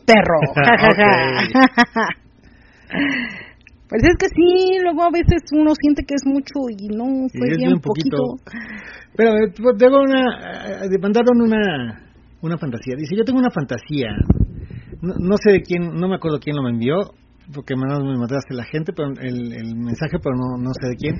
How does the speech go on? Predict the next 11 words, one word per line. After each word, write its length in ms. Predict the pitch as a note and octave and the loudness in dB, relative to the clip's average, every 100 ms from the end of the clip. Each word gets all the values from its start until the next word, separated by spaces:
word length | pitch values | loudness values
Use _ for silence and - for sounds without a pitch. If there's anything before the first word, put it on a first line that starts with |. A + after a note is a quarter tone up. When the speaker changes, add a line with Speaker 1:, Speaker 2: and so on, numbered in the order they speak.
| - | -2
Speaker 1:
Ah, 240 | A#3+ B3+ G#3+ - - | 2 2 0 -6 2
ya, 140 | A#3 A#3+ B3 A#3 | 4 6 6 4
este, 220 | - A#3 | 2 4
vamos 220 | A#3+ B3+ B3 | 4 2 -2
a 60 | |
hablar 260 | F#3 G3 - | -2 -2 -4
al 220 | F3+ E3+ F3 E3+ | -4 -4 -6 -6
Speaker 2:
Eh, 200 | F3 E3 E3+ | -4 -4 2
sí, 80 | A#3+ | 4
Speaker 1:
anecdotario. 520 | G#3+ F#3+ G3 A3+ C#4 | 4 4 2 0 0
Speaker 2:
esto. 100 | - | -6